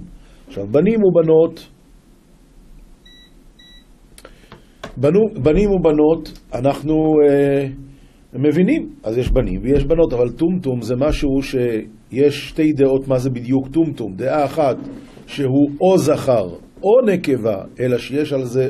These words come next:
אור, ומחפה את זה, ואנחנו לא יודעים להחליט אם הוא זכר או נקבה. האפשרות השנייה זה שבאמת הוא סופק זכר, סופק נקי, ואנחנו בכלל לא, הוא, הוא באמת לא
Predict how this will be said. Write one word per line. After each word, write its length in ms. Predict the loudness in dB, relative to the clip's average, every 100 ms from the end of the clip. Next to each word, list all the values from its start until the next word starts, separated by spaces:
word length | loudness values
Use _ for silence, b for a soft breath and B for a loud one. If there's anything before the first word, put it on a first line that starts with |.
| -2
אור, 340 | 0 0 -2 -10 b b b b -2
ומחפה 720 | 0 0 -2 -4 0 2 4
את 80 | 2
זה, 120 | 2 2
ואנחנו 420 | 2 0 -2 0
לא 80 | 4
יודעים 340 | 4 2 2
להחליט 380 | 2 2 0 -2
אם 100 | -4
הוא 100 | -6
זכר 280 | -6 -4 -4
או 120 | -2
נקבה. 440 | -4 -8 -12 -12 -16 _ b b b b b -12
האפשרות 440 | -10 -4 -4 -4
השנייה 380 | -4 -2 2 2
זה 140 | 0
שבאמת 600 | -2 0 2 2 0 2
הוא 340 | 2 2 0 -6 -18
סופק 480 | -2 2 2 2 -2
זכר, 440 | 0 0 0 -4
סופק 420 | -2 0 0 -2 -4
נקי, 320 | -2 0 0
ואנחנו 360 | 0 -2 -4 -8
בכלל 300 | -4 -2 2
לא, 100 | 2
הוא, 360 | 0 0 -4 -2
הוא 100 | 2
באמת 480 | 4 4 4 2 2
לא 240 | 2 2